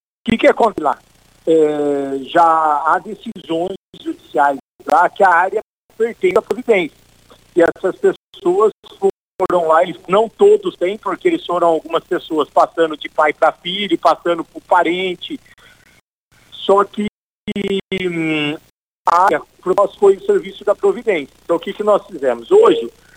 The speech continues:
existe uma área lá que tem casas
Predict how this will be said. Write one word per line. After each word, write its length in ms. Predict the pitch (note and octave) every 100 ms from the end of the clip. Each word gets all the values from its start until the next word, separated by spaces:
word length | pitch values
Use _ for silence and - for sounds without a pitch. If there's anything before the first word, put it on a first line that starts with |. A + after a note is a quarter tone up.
| _ _
existe 640 | - E3+ D3 G3 F#3 - G3+
uma 360 | F#3 F3+ E3+
área 400 | D#3+ D#3 D3+ D#3
lá 280 | D3+ D#3 G3+
que 260 | - - G3+ _
tem 440 | F#3+ F3+ F3+ E3+ E3+ -
casas 600 | F#3 E3+ G3+ A3+ B3 A#3+